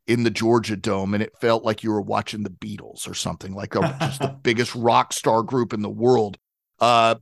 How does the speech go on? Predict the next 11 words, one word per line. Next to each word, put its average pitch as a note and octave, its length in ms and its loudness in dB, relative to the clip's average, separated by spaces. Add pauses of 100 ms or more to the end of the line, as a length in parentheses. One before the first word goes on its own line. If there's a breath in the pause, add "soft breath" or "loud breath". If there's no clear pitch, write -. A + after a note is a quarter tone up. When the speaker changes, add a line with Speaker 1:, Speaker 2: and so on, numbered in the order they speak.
Speaker 1:
so C3+ 160 -4
that C3 180 2
was C3+ 160 -4
incredibly A#2+ 800 0
special G#2+ 420 -4
to G#2 80 -10
see A#2 180 -4
Michael A2 340 2
Jordan G#2+ 460 -2
that G2 220 -8
way. G2 320 -6